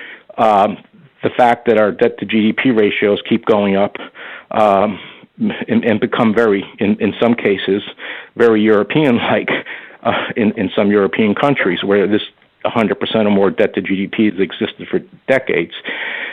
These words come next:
But it, it's become quaint, I say, because, you know, there is a strong academic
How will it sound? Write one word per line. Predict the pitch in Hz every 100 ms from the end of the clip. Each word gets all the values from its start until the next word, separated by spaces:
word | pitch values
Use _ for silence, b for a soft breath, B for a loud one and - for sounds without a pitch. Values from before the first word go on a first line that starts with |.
| -
But | 123 135 - -
it, | 135 -
it's | 139 -
become | - - 160
quaint, | 135 - 185 185
I | 117 117 -
say, | 117 113
because, | 120 - 127 113 107 - B B B -
you | 135
know, | 127 123
there | 143 135
is | 135
a | -
strong | - 151 151 131
academic | 135 131 113 98 135 123